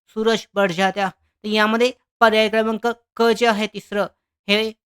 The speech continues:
अयोग्य जोडी आहे. तर या पद्धतीचे प्रश्न पाहू शकता. सामान्य ज्ञान, चालू घडामोडी थोडं हार्ड पद्धतीचं, कठीण पद्धतीचे प्रश्न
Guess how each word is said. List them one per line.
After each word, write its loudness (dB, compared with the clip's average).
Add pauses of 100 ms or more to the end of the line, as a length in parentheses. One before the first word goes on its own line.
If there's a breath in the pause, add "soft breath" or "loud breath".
(100)
अयोग्य 0
जोडी -4
आहे. -2
तर -18
या 2
पद्धतीचे -4
प्रश्न -6
पाहू 0
शकता. -6
सामान्य -2
ज्ञान, -2 (300)
चालू 2
घडामोडी 0 (100)
थोडं -2
हार्ड 2
पद्धतीचं, -8 (360)
कठीण 0
पद्धतीचे -6
प्रश्न -6